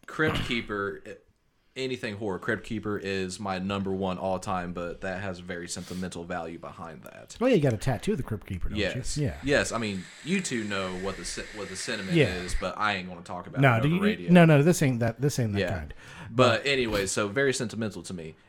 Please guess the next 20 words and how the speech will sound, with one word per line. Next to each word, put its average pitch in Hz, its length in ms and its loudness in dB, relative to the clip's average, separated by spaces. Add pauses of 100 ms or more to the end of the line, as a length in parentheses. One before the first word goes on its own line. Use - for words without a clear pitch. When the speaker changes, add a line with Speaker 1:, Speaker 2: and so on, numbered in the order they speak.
(100)
Speaker 1:
And 104 280 -2
when 104 140 -4
he 139 160 -6
did 139 220 -2
that 127 160 2
Crypt 123 240 0
Keeper, 101 420 -4
oh 113 160 -2
my 107 160 -2
goodness, 107 460 -2
I 107 140 4
had 107 200 2
a 98 120 -4
raging 95 480 -4
boner 92 360 -2
for 98 180 -8
the 90 120 -8
next 92 260 -6
five 98 420 0
hours. 85 580 -6